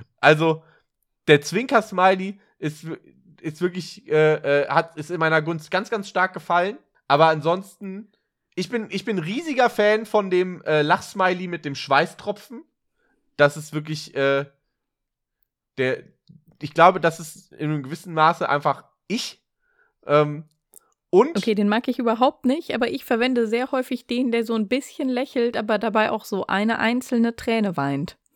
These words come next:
Speaker 2: Das bin ich.
Speaker 1: <laughs> Ja. Okay. Und, ja, stimmt.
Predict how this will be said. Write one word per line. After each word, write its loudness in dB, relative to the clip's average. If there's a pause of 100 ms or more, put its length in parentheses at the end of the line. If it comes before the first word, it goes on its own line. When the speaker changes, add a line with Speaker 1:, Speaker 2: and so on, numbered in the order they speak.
(1000)
Speaker 2:
Das -2
bin -2
ich. 0
Speaker 1:
<laughs> 2 (1700)
Ja. -2 (880)
Okay. -14 (340)
Und, -4
ja, 2
stimmt. -12